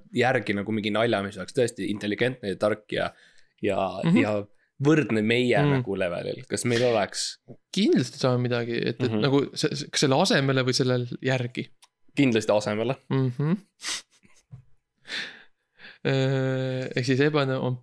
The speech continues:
Speaker 2: parim, mis
Speaker 1: Mhm.
Speaker 2: ei, mi-, mis pär-, on parim, me ei kasuta asemel sõna, on parim ja siis tuleb nali.
Speaker 1: Jaa, ja nüüd mingi sükene,
Speaker 2: Mhm.
Speaker 1: you know, mis,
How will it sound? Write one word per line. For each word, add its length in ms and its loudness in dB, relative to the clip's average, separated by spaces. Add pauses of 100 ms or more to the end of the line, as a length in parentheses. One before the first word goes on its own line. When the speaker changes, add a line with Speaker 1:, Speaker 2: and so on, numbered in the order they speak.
(140)
Speaker 2:
parim, 560 4 (160)
mis 320 2 (300)
Speaker 1:
Mhm. 360 -16 (200)
Speaker 2:
ei, 120 2
mi-, 160 4
mis 160 0
pär-, 220 4
on 180 2
parim, 400 2 (460)
me 100 0
ei 60 2
kasuta 220 -2
asemel 180 -2
sõna, 220 -2
on 120 -2
parim 400 2 (320)
ja 80 -4
siis 140 2
tuleb 200 2
nali. 260 -2 (360)
Speaker 1:
Jaa, 220 2 (160)
ja 100 2
nüüd 280 4
mingi 260 -2
sükene, 460 -6 (200)
Speaker 2:
Mhm. 160 -2
Speaker 1:
you 100 2
know, 140 -2
mis, 300 0